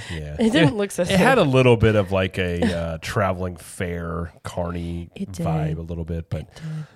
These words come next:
Speaker 1: uh,
Speaker 2: Yeah.
Speaker 1: we also this week, though, we, we had another just, you know,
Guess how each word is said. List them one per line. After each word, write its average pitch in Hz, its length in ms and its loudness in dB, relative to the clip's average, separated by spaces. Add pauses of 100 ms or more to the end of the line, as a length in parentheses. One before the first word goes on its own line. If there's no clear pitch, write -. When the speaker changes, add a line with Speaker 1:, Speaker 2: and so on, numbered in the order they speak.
(100)
Speaker 1:
uh, 85 240 -4
Speaker 2:
Yeah. - 40 -10
Speaker 1:
we 123 140 2
also 202 340 4
this 110 220 0
week, 92 200 -2
though, 92 100 0
we, 101 220 2
we 104 160 0
had 110 120 2
another 98 540 0 (260)
just, 98 340 -6
you 110 80 -4
know, 82 260 -4